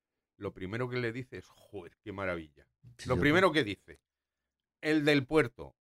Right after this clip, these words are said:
Speaker 1: no digo todos, pero una gran mayoría, como se ha hecho aquí en el puerto, pues, joder, por lo que tú dices,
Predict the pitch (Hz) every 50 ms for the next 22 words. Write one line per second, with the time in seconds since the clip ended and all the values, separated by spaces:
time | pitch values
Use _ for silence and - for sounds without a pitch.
0 | _ 120 135 165 170 180 185 180 185 175 - 101 85 73 73 69 - _ _ _
1 | _ _ _ _ _ _ - 101 104 131 147 156 156 151 147 151 151 151 147 143
2 | 135 135 135 120 98 95 87 76 - _ _ _ _ _ - 104 90 90 85 -
3 | - - 95 87 104 101 - - 117 107 95 104 113 107 113 123 123 - - 123
4 | 135 135 - - 208 214 - 147 123 98 - _ _ _ _ _ _ _ - 120
5 | - - _ - 104 101 87 82 85 110 143 - _ _ - 101 95 92 92 90
6 | 107 104 95 107 - 113 -